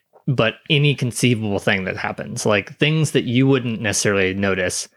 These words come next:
Uh, we brought it up last time, things like saying whatever uh, being rude, things like, um, having a bad attitude, in addition to the bad language, nudity, all that type of stuff.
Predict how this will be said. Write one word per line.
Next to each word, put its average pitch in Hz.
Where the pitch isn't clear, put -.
Uh, 101
we 127
brought 120
it 113
up 107
last 107
time, 95
things 117
like 101
saying 113
whatever 104
uh, 101
being 123
rude, 107
things 110
like, 98
um, 95
having 113
a 110
bad 104
attitude, 104
in 147
addition 131
to 110
the 101
bad 101
language, 98
nudity, 92
all 107
that 95
type 98
of -
stuff. -